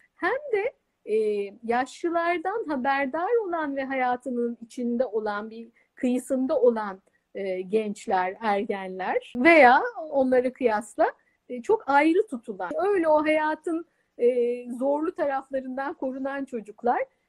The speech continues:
e, yaşamı, yaşlılığı nasıl anlıyorlar, nasıl karşılıyorlar?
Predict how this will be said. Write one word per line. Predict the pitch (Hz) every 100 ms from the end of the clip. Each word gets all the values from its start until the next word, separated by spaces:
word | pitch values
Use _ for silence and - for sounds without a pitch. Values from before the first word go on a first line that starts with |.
| _ -
e, |
yaşamı, | 208 214 214 320 339 480 508
yaşlılığı | 330 311 392 - 415 330 220
nasıl | 240 262 415
anlıyorlar, | 254 220 196 185 175 175 175 185
nasıl | 233 285 - 277 - _ _ _
karşılıyorlar? | 226 208 185 180 170 160 139 147 -